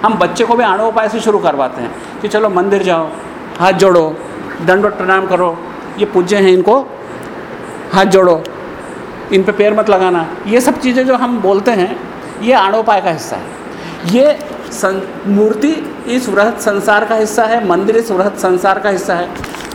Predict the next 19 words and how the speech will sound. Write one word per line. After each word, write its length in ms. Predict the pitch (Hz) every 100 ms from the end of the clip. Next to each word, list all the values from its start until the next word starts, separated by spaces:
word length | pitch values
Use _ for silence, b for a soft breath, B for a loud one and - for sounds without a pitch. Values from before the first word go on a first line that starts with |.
| -
तीर्थ 360 | 254 294 285 262 - - -
इस 140 | 254 240
वृहत 260 | 208 220
संसार 520 | 233 208 196 202 196 196
के 60 |
हिस्से 220 | 175 -
हैं, 120 | 170 170
जो 100 | 170
अलग-अलग 500 | 170 190 208 220 214
दिशाओं 360 | 190 208 202
में 160 | 220 196
दूर-दूर 360 | 202 208 220
इकट्ठे 320 | 214 196 196 208
कर 160 | 185
दिए 120 | 190
गए 160 | 190 180
हैं, 280 | 170 185 247 - B B -
क्योंकि 220 | 226 294
हम 360 | - 247 262